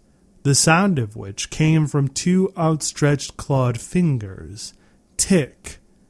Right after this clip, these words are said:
click, clack.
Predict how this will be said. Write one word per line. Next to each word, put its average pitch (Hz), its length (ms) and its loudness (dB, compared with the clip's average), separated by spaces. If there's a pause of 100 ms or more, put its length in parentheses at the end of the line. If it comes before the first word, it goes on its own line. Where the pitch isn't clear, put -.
(240)
click, - 720 -2 (540)
clack. - 800 -4